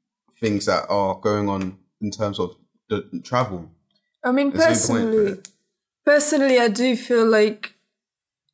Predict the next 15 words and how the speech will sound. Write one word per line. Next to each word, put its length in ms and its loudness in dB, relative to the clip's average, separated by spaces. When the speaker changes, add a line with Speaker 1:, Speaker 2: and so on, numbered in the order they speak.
Speaker 2:
it 100 4
would 280 2
be 140 2
better 440 2
to 240 -4
be 160 2
inclusive, 640 0
more 220 2
inclusive 500 0
in 100 0
terms 260 -2
of 160 -2
"hello 300 2
to 260 -2
all" 480 0